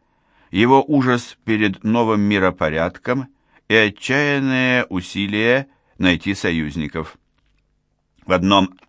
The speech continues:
из самых трагичных эпизодов книги Невиль пытается подружиться с собакой,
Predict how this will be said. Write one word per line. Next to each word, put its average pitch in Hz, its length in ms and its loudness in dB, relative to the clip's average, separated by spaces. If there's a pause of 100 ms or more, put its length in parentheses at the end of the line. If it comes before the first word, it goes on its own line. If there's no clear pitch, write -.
из 98 160 -6
самых 110 420 -2
трагичных 90 680 -2
эпизодов 73 540 -10
книги 123 420 -6 (560)
Невиль 147 440 -2
пытается 123 640 -2
подружиться 104 720 -6
с - 60 -8
собакой, 90 720 -4